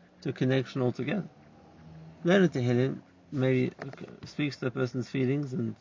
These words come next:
connects him emotionally. Learning Mussar also works on a person's feelings and, and changes him or elevates him. But learning Halacha doesn't have that koyach so much.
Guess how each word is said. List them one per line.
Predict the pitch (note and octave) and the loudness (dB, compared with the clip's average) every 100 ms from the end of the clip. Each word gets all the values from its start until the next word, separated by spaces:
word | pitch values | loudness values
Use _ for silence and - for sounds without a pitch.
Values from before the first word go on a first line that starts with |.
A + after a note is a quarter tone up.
| _ | _
connects | D3+ C3+ A#2+ C3 | -4 -4 -4 -4
him | |
emotionally. | A#2+ A#2+ A#2+ B2+ E3 - _ _ _ _ _ _ _ _ _ _ _ _ | -2 -2 -2 -4 -6 -8 _ _ _ _ _ _ _ _ _ _ _ _
Learning | C#3+ C#3 C3 | 0 2 4
Mussar | C3 D3 - E3 - - - | 4 2 0 -2 -4 -8 -4
also | C3+ C3+ | 0 2
works | C3 C3 | 2 2
on | C#3 | -2
a | B2 | -2
person's | - - E3 F3 - | 0 -2 -2 -6 -10
feelings | - - C#3 C#3 C#3 B2 | -8 -2 2 2 0 -4
and, | C3 B2+ - - - _ _ _ _ - | -6 -4 -6 -6 -12 _ _ _ _ -12
and | E3+ C3+ - C3+ | -8 -8 -6 -6
changes | - C#3+ C#3 C#3 | -2 -2 -2 -4
him | D3 B2 | -2 0
or | |
elevates | C3 C#3+ C#3+ D3 | 0 0 0 -2
him. | - F#3+ - _ _ _ _ _ _ | -6 -10 -12 _ _ _ _ _ _
But | C#3 | -4
learning | B2+ F3+ G#3 | 0 2 4
Halacha | F#3 C#3+ F3+ D3+ A#2+ | 4 4 4 4 0
doesn't | D3 F#3 | 0 0
have | F3 D3+ | -2 0
that | C3 B2 | -4 -2
koyach | G3 F3+ | -2 -2
so | - | -4
much. | B2 B2 - | -8 -8 -14